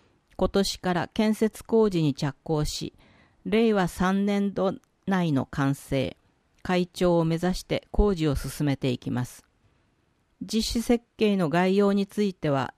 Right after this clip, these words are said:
市ホームページでご確認ください。新庁舎の目指す方向性。市民に優しい庁舎。変化に対応できる庁舎。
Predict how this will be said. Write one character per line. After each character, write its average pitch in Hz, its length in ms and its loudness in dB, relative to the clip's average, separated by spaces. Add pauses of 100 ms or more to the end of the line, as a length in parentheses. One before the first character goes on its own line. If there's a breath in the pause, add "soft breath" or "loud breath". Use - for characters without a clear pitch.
市 - 260 0
ホ 202 280 2
ー - 40 2
ム 202 120 0
ペ 196 200 10
ー 180 40 2
ジ 156 100 -4
で 135 100 0
ご - 160 -6
確 156 300 -4
認 156 200 2
く 156 100 -6
だ 147 140 -2
さ 139 220 -4
い。 - 140 -6 (640)
新 247 360 4
庁 247 340 4
舎 202 180 -2
の 156 180 2
目 156 160 2
指 185 200 2
す 185 160 -2
方 151 280 0
向 139 300 -2
性。 - 360 -8 (1600)
市 - 280 -2
民 262 260 6
に 175 100 2
優 160 120 2
し 202 400 -2
い 180 40 -4
庁 123 300 -4
舎。 - 240 -10 (1200)
変 277 240 2
化 208 160 0
に 147 160 2
対 202 380 0
応 202 160 2
で 190 140 -2
き 202 140 -2
る 170 120 -2
庁 120 280 -4
舎。 - 240 -8